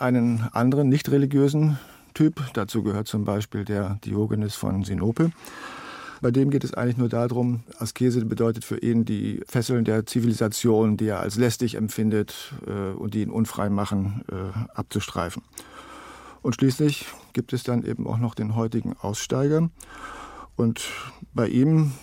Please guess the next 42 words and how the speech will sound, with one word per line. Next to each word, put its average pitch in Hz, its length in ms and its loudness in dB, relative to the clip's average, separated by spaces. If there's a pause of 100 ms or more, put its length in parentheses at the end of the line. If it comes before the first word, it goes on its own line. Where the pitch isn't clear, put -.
(140)
geht 123 200 -2
es 127 100 0
ja 123 280 4
doch 123 180 0
in 117 80 2
erster 117 280 -2
Linie 120 360 2
offenbar 117 600 2
darum, 117 480 2
sich 117 300 -2
einfach 113 480 0
oder - 260 -2
einfach 117 280 2
einen 110 240 2
Beitrag 120 480 -2
dazu 104 360 -4
zu - 160 -8
leisten, 101 520 -2 (100)
diese 113 300 0
Welt 104 420 -2
gerechter 110 480 0
zu 135 140 -2
gestalten 131 560 0 (500)
und 120 140 0
vielleicht 117 340 2
auch 117 280 2
die 113 540 4 (180)
große 104 300 -2
Katastrophe, 110 920 0
wie 113 160 0
es 110 80 -2
dann 113 160 -2
immer 110 320 0
heißt, 110 400 0
äh, 107 300 -2
auf - 260 -8
seine 117 340 2
Weise, 113 340 2
durch 107 200 -2
seinen 113 240 4
Lebensstil 107 680 0
abzuwenden. 95 680 -6